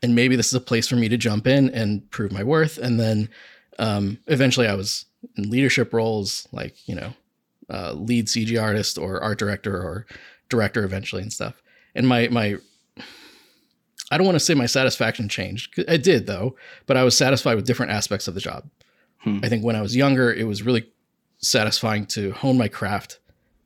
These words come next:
Speaker 1: get a handle on my hand skills, craftsmanship, and everything else. And then, you know, once you get a handle on that, you can kinda do anything. Really, if the, with the right team and the right budget, you can handle any job. And that's no longer, like,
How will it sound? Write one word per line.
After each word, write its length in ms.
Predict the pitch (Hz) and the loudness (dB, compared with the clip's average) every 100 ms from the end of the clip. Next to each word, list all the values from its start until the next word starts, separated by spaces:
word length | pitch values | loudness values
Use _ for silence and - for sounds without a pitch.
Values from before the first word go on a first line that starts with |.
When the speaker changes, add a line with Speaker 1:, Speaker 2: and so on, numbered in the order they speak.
| - | -2
Speaker 1:
get 100 | 131 | 0
a 60 | |
handle 360 | 120 131 120 117 | 2 2 4 4
on 160 | 107 104 | 2 0
my 300 | 98 101 - _ | -2 -6 -10 _
hand 300 | 123 110 107 | -2 0 0
skills, 500 | - 98 98 110 - _ _ _ _ _ _ | -2 -4 -4 -8 -10 _ _ _ _ _ _
craftsmanship, 640 | - 101 - 92 - 98 | -2 -2 -2 -2 -4 -4
and 80 | 101 | -6
everything 260 | 98 98 | -6 -6
else. 340 | 95 107 - - _ _ _ _ _ _ _ _ - | -6 -6 -8 -10 _ _ _ _ _ _ _ _ -2
And 240 | 120 123 | 4 6
then, 400 | 131 131 123 120 _ - | 6 6 6 4 _ 2
you 80 | |
know, 80 | 254 | 4
once 160 | 147 269 | 6 4
you 60 | |
get 120 | 165 143 | 4 2
a 60 | |
handle 340 | 120 165 170 104 | 2 0 2 0
on 100 | 101 | 0
that, 140 | 104 | -4
you 100 | 165 | -2
can 120 | 190 | -2
kinda 300 | 143 175 196 | 0 2 2
do 240 | 104 107 95 | 2 -2 -4
anything. 520 | 92 123 180 180 165 _ _ | -6 -4 -2 -2 -4 _ _
Really, 260 | - 156 160 | -2 2 2
if 100 | 147 | 0
the, 80 | 120 | -2
with 140 | 117 | 0
the 60 | 120 | 2
right 200 | 147 143 | 2 2
team 140 | 151 | 2
and 80 | 127 | 4
the 40 | |
right 160 | 113 107 | 4 2
budget, 280 | 107 104 107 | 0 -2 0
you 140 | 127 | -2
can 240 | 139 101 101 | 0 -2 -2
handle 340 | 135 110 101 | -2 -2 -2
any 160 | 101 101 | -4 -6
job. 320 | 80 - - | -6 -8 -8
And 280 | 101 110 - | -6 -6 -4
that's 300 | 117 120 - | -2 -2 0
no 160 | 127 113 | 0 2
longer, 400 | 110 104 104 101 | 0 -2 -4 -4
like, 320 | 101 101 | -6 -10